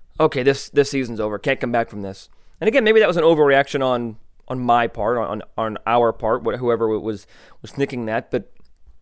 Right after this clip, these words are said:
I think I'll be the first to admit that I, that I thought that a little bit. Excuse me, as I move the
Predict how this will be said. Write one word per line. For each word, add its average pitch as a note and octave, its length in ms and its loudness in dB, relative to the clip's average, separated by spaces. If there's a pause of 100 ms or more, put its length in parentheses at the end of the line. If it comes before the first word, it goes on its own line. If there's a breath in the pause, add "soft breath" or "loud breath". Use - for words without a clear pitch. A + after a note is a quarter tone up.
(280)
I D#3+ 40 -2
think D3 100 2
I'll C3+ 120 4
be C3 100 4
the A#2+ 40 -6
first B2+ 220 -4
to B2+ 60 -2
admit B2 200 0
that A2+ 100 0
I, A2 80 2
that A2+ 140 -4
I A2 80 2
thought G#2+ 200 -4
that G2 100 -4
a G2 40 -6
little F#2+ 180 -6
bit. G#2+ 180 -6
Excuse G#2+ 280 -8
me, G2+ 80 -8
as G2 100 -8
I G2 60 -6
move G#2 220 -6
the F2+ 220 -8